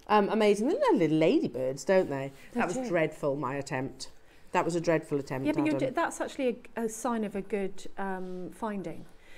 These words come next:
Speaker 2: Because if you could just squeeze it and it closed, then it's
Speaker 1: Yeah.
Speaker 2: not strong. And it's obviously strong. You need pliers to do it.
Speaker 1: Yeah, you need pliers for it, definitely. Um, here's the silver.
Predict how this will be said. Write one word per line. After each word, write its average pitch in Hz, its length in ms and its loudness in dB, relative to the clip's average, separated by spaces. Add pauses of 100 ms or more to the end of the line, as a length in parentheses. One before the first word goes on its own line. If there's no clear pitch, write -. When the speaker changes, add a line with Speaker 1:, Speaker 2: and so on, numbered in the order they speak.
(140)
Speaker 2:
Because 240 200 -2
if - 60 -4
you 294 100 4
could 302 180 0
just - 240 -8 (960)
squeeze 226 400 -2
it - 80 -4
and 151 80 -6
it 147 120 -8
closed, 147 520 -8
then 180 160 -6
it's 147 260 2
Speaker 1:
Yeah. 214 60 -4
Speaker 2:
not 196 400 -6
strong. 156 480 -6
And 156 80 -6
it's 190 160 -10
obviously 208 300 -8
strong. 180 440 -6
You 160 80 -4
need 170 200 -8
pliers 180 480 -8
to 151 100 -10
do 139 80 -14
it. 101 260 -14 (120)
Speaker 1:
Yeah, 160 300 4 (280)
you 180 100 -2
need 180 220 0
pliers 143 340 -4
for 135 280 -2
it, 117 260 -8
definitely. 139 680 -8 (500)
Um, 202 480 6
here's 254 200 8
the 254 80 4
silver. 190 680 8